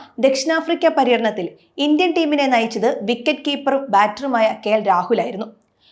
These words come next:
രോഹിതിന്റെ അഭാവത്തിൽ രാഹുൽ ഏകദിന ക്യാപ്റ്റൻസിയിൽ തുടരുമെന്നാണ് കരുതപ്പെടുന്നത്. All-rounder ഹാർദിക് പാണ്ഡ്യയാകും ടീമിന്റെ ഉപനായകൻ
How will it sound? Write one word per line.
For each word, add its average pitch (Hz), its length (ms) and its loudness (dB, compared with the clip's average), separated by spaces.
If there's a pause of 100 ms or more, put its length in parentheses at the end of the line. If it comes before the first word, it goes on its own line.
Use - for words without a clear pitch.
(200)
രോഹിതിന്റെ 370 520 2 (140)
അഭാവത്തിൽ 247 540 -2 (380)
രാഹുൽ 277 380 2 (160)
ഏകദിന 294 380 2 (120)
ക്യാപ്റ്റൻസിയിൽ 269 680 0
തുടരുമെന്നാണ് 220 560 0 (120)
കരുതപ്പെടുന്നത്. 190 600 -2 (840)
All-rounder 370 560 4
ഹാർദിക് 269 480 0
പാണ്ഡ്യയാകും 262 500 2 (180)
ടീമിന്റെ 269 400 2 (120)
ഉപനായകൻ 277 580 2